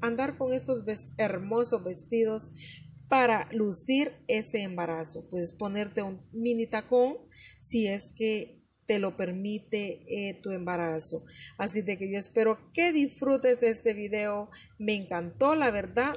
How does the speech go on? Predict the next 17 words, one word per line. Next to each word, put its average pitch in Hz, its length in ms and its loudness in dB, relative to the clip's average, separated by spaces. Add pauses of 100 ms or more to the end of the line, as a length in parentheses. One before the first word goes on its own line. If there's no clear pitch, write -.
(100)
Los 208 400 -2
vestiditos 240 960 0 (300)
están 208 400 -4
muy 311 240 2
bonitos 269 800 0 (280)
para 190 360 -4
esos 294 400 0
primeros 220 520 -2
días 214 500 -2 (300)
de 202 500 0
esa 202 360 -4
etapa 180 540 -4
hermosa. 160 840 -6 (280)
Así 196 240 -4
de 180 160 -6
que 180 140 -4
disfrútalo, 277 960 2